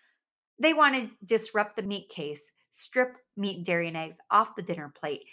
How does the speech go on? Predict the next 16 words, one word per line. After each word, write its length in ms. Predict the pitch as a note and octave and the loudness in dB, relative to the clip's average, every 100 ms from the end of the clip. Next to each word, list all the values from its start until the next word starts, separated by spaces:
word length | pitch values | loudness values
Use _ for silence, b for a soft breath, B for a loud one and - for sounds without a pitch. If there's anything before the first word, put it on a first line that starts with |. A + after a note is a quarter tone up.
| B - | B -4
and 180 | A3+ G#3+ | -2 -2
be 120 | A#3 | -2
the 280 | A#3 A3+ - | -2 -6 -6
only 600 | A#3 B3+ C4 A#3 F#3+ - _ | -2 0 0 -2 -4 -8 _
source 420 | - - F3+ - | -10 -4 -4 -6
of 160 | - - | -16 -14
protein. 500 | - D3+ - A2 - b b | -10 -10 -12 -18 -18 b b
In 100 | C#4+ | -4
fact, 340 | C#4+ C4+ B3 - - _ _ _ | 6 6 6 -2 -18 _ _ _
the 80 | C#4 | -4
World 300 | B3 D#4 E4+ | 2 4 6
Economic 600 | - A#3+ A3+ G#3 A3 G#3+ | 4 2 -2 -4 -6 -8
Forum 600 | - - D4+ C#4+ D#3+ F3 - _ _ b b b | -12 -6 -2 0 0 -4 -14 _ _ b b b
has 480 | C4 C#4 C4 - - | 4 4 4 -2 4
said 360 | B3 F#3+ F3 | 4 4 -2
quite 380 | - - D#4 | -14 0 0